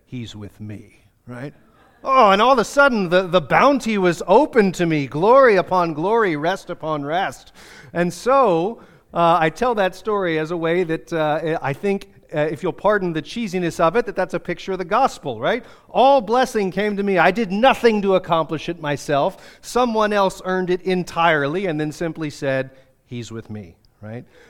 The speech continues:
There is a similar picture in our text this morning I want to point you to,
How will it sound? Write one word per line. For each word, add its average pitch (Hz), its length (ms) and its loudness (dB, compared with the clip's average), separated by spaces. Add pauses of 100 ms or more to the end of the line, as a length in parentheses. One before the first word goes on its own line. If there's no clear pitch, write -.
(180)
There 160 160 -2
is 175 140 -2
a 165 60 -6
similar 240 440 -4
picture 202 340 -8
in 165 80 -4
our 147 140 -4
text - 380 -10
this 117 200 -16
morning 110 380 -14 (220)
I 127 80 -6
want 139 160 -2
to - 40 -4
point 160 380 -4
you 117 80 -12
to, 113 400 -16